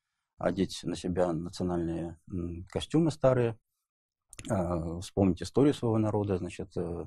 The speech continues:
обменяться какими-то новостями, а, ну, продать какие-то свои там поделки и, э, ну, самое главное, общение, э, вот в этих фестивалях. Вот. И, э, надо сказать, что, э,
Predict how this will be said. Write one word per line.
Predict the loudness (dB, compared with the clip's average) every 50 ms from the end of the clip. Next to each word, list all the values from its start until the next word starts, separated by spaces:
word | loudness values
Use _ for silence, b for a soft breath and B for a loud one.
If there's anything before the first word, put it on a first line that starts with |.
| -12 _ _
обменяться | -6 -4 0 2 2 2 0 -2 -6 -12 -14
какими-то | -14 -8 -6 -6 -6 -4 -4
новостями, | -4 -2 -4 -4 -2 -2 0 2 2 2 0 -2 -6 _ _ _ _ _ _ _ _
а, | -2 2 2 2 2 2
ну, | 0 -2 0
продать | 0 2 4 6 4 4 2
какие-то | -2 -6 -2 -2 -2 -2 -2 -6
свои | -6 -4 -2 -2 0 0 -2 -4 -10 -14 _ -16 -8
там | -6 -6 -6 -2
поделки | -2 -2 0 2 2 2 2 0 -2 -2 -2 -2 -6 _ _ _ _ _ _ _ _ _ _ _ _
и, | -4 -4 -2 0 0 -2 -2 -4 -8 -12 -12
э, | -10 -8 -8 -8 -8 -8 -10 -12 -10 _
ну, | -4 -4 -2
самое | 0 2 2 2 4
главное, | 4 4 4 4 4 2
общение, | 0 0 0 0 0 0 -2 -4 -8 -12 _ -8
э, | -8 -6
вот | -6 -6 -6 -6
в | -6
этих | -6 -6 -10
фестивалях. | -16 -10 -2 2 4 4 4 2 -2 -6 _ _ _ _ _ _ _ _ _ _ _ _ _ _ _ _
Вот. | -6 -4 -2 -2 -2 -4 -6
И, | -4 0 2 4 4 2 0 0
э, | 0 0 2 2 0 0 B B B B B B B _ _ _ _ _ _ _ _ _ _ _ _ _ _ _ _ -8
надо | -2 2 2 4 2 2
сказать, | 2 2 4 4 4 4
что, | 2 -6 0 4 6 6 8 6 4 2 0 0 2 4 4 4 2 2 0 -4 -6
э, | -10 -18